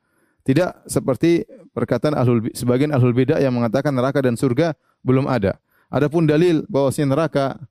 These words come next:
sudah ada sangat banyak, ya. Di antara dalil yang paling sharih, yang paling tegas, hadis tadi yang saya sebutkan,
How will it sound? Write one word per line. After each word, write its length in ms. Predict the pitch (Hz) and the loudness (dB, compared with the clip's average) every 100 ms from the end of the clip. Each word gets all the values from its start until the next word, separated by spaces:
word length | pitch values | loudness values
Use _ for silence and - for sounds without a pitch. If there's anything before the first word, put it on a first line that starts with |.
| _ _ _ _ | _ _ _ _
sudah 480 | - 135 127 135 165 | -4 0 2 2 2
ada 240 | 127 127 - | 2 0 -2
sangat 320 | - 151 151 | -2 -2 0
banyak, 320 | 202 151 139 - - | 0 2 0 -4 -4
ya. 160 | 113 107 _ _ - | -2 -2 _ _ -2
Di 80 | 143 | 0
antara 320 | 131 175 151 | 2 0 2
dalil 240 | 147 226 | 2 4
yang 240 | 185 143 151 | 2 0 0
paling 320 | 143 127 104 | 0 0 -4
sharih, 360 | - 143 175 | -2 0 2
yang 200 | 143 127 | 0 0
paling 240 | 120 123 113 | -2 -2 -2
tegas, 400 | 101 165 180 - _ _ | 0 0 -2 -12 _ _
hadis 240 | 117 180 - | -2 0 0
tadi 240 | 185 175 | 0 2
yang 80 | 151 | 2
saya 120 | 147 | 0
sebutkan, 480 | 143 160 - 131 | 0 0 0 -4